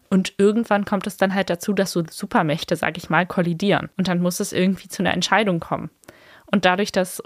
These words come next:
Rom und Karthago einfach beide lange Zeit sehr stark waren, kam es dann halt zu mehreren Auseinandersetzungen, bis die Römer zum Ende des Dritten Punischen Krieges hin die Oberhand gewonnen haben. Ansonsten wären wir jetzt alle Punier.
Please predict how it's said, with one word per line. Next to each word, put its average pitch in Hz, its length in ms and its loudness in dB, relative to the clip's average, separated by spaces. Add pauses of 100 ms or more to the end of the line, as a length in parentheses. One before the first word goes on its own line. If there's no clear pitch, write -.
(100)
Rom 214 280 6
und 185 260 0
Karthago 190 500 2
einfach 170 320 0
beide 202 380 2
lange 185 260 -2
Zeit 160 240 -6
sehr 160 140 -4
stark - 320 0
waren, 170 180 2
kam 165 220 0
es 190 120 -8
dann 170 180 -6
halt 175 140 -4
zu - 120 -4
mehreren 185 420 2
Auseinandersetzungen, 175 880 0
bis - 160 -12
die 170 100 -6
Römer 202 480 4
zum - 160 -8
Ende 185 300 2
des 175 240 -2
Dritten 170 280 -4
Punischen 185 400 -4
Krieges 185 340 -2
hin 175 280 -2
die - 80 -4
Oberhand 190 340 4
gewonnen 180 320 2
haben. 175 240 4
Ansonsten 160 480 -2
wären 165 140 2
wir 160 80 0
jetzt 151 140 0
alle 165 180 2
Punier. 208 440 0